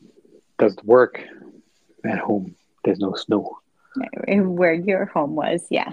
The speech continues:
Speaker 2: I was Northern
Speaker 1: Yeah.
Speaker 2: Iowa. We had snow.
Speaker 1: Yeah, you did. Yeah.
Speaker 2: If you want to ask somebody to come play with you, or would they like to play, how would you make that request in French?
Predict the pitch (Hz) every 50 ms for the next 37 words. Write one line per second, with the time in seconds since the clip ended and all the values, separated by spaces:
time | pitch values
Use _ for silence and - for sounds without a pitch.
0 | - - - 220 233 190 165 156 - 180 175 170 175 165 165 147 151 170 190 185
1 | 151 - - - 170 190 226 269 262 190 156 - - _ - - - 160 170 190
2 | 180 156 123 110 101 - - 120 127 123 113 98 95 - _ _ - 113 113 107
3 | - 185 180 - - 196 - 202 208 208 196 220 269 285 302 285 - 285 - -
4 | - 220 214 208 - - - - - 196 185 185 180 185 185 185 180 - - 185
5 | _ - - - - 247 247 240 233 - - - 190 180 170 165 170 165 _ -
6 | 175 175 165 165 165 165 156 - - 151 151 151 156 170 208 277 302 233 254 254
7 | 240 226 214 208 196 _ - 208 - - - 185 165 147 143 143 143 147 _ _
8 | _ _ _ _ _ - 277 277 269 269 269 226 - 233 214 208 196 185 185 -
9 | 180 160 - 175 170 - - - 160 151 151 - - 170 160 - - 160 - -
10 | - - - -